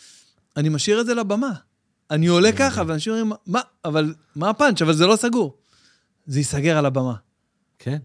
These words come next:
Speaker 1: וזה קורה, אחי.
Speaker 2: אגב, זה להיות במקום מקצועית מאוד שלם עם עצמך.
Speaker 1: נכון.
Speaker 2: ולדעת שמה שאתה, אגב, אנשי-, שאני עכשיו, בהופעה הבאה שלך, שאני אלך, אני אראה אותה אחרת. אתה יודע למה? כי,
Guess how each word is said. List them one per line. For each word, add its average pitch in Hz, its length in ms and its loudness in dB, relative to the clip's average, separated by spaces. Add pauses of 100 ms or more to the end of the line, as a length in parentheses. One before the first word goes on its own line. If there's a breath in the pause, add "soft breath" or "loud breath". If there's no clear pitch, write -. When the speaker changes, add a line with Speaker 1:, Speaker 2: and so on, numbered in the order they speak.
(160)
Speaker 1:
וזה 147 320 0
קורה, 214 380 0
אחי. 143 220 -10
Speaker 2:
אגב, 110 280 -8
זה 98 300 -8 (600)
להיות 107 380 -8
במקום 113 640 -10 (200)
מקצועית 113 640 -8 (240)
מאוד 98 280 -10
שלם 95 280 -8
עם 87 120 -10
עצמך. - 420 -20
Speaker 1:
נכון. 120 260 -4 (580 soft breath)
Speaker 2:
ולדעת 95 800 -4
שמה 110 520 -4
שאתה, 131 600 -2
אגב, 113 260 -4
אנשי-, 101 300 -8
שאני 135 340 0
עכשיו, 135 300 -2 (200)
בהופעה 107 400 -6
הבאה 113 220 -8
שלך, 104 300 -16
שאני 98 300 -16
אלך, 147 200 -12
אני 98 200 -12
אראה 107 100 -8
אותה 104 180 -12
אחרת. 90 280 -14
אתה 90 80 -18
יודע 110 220 -8
למה? 127 240 -4 (540 soft breath)
כי, 117 260 -8